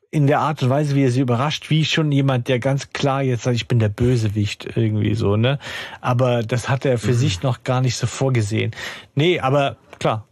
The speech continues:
Speaker 1: der, so, es ist ja, aber Justus konfrontiert ihn ja direkt damit. Er sagt ja dann, „Pass mal auf, Junge, du bist Gegenstand polizeilicher
Speaker 2: Ja,
Speaker 1: Ermittlungen.“
Speaker 2: äh,
Speaker 1: Ne?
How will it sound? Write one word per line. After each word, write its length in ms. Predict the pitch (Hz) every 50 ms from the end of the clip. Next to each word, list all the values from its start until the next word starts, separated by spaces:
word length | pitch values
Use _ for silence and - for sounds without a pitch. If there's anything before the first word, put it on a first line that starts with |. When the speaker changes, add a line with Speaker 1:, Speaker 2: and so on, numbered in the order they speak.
| - -
Speaker 1:
der, 320 | 135 131 127 123 - -
so, 260 | 131 127 123 127 127 113
es 260 | - 127 139 107 -
ist 140 | 170 160 -
ja, 140 | 170 151 143
aber 160 | 113 139 135 139
Justus 360 | 139 180 202 - - 180 -
konfrontiert 600 | - 165 151 135 - 147 135 - - 180 165 -
ihn 100 | 123 117
ja 160 | 110 110 110
direkt 420 | 110 117 110 107 110 107 - -
damit. 300 | - 113 113 113 117 -
Er 120 | 120 113 113
sagt 260 | 113 127 127 - -
ja 100 | 131 120
dann, 540 | 120 117 110 113 113 113 117 131 147 151 - - - - _ _ _ _ _ _ _
„Pass 200 | - 117 113 110
mal 140 | 123 120 113
auf, 320 | 113 131 156 - - - - - - _ _
Junge, 400 | - 139 139 139 139 135 135 131 - - - - _ _ -
du 160 | - 220 214
bist 360 | 175 175 151 131 - - -
Gegenstand 640 | - 160 156 156 139 120 - - 135 127 127 120 -
polizeilicher 680 | - 139 127 127 117 - - - 156 151 135 175 190
Speaker 2:
Ja, 80 | 170 135
Speaker 1:
Ermittlungen.“ 420 | 123 127 131 143 135 - 139 139
Speaker 2:
äh, 400 | 135 135 135 131 135 127 - -
Speaker 1:
Ne? 160 | 135 135 135